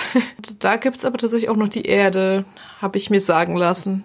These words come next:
die dann halt von der Kirche eingenommen wurde und unter irgendwie die heilige Erde noch weiter existiert, aber als so eine Art paradiesischer Planet, wo nur die ganz wichtigen, tollen,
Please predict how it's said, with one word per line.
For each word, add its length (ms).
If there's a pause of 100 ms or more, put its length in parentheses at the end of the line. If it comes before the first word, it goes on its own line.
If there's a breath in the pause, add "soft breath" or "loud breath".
die 60
dann 240
halt 340
von 180
der 140
Kirche 800
eingenommen 720
wurde 460
und 180
unter 440
irgendwie 340
die 160
heilige 320
Erde 460
noch 300
weiter 260
existiert, 680
aber 300
als 200
so 80
eine 140
Art 380
paradiesischer 960
Planet, 500
wo 100
nur 220
die 120
ganz 480
wichtigen, 480
tollen, 580